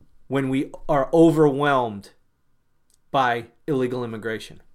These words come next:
Because all of these illegal aliens are gonna be dropping kids who are gonna be American citizens because of our ridiculous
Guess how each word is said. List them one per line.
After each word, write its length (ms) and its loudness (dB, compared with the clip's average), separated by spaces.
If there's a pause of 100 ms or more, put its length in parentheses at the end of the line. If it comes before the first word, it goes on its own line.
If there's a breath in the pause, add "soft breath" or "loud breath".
(1040)
Because 280 4
all 240 8
of 80 6
these 200 4
illegal 420 8
aliens 580 0
are 120 0
gonna 180 0
be 100 0
dropping 560 2
kids 360 0
who 100 -4
are 80 -4
gonna 220 -4
be 160 -4
American 480 -4
citizens 560 -10
because 340 0
of 100 -4
our 140 0
ridiculous 640 -6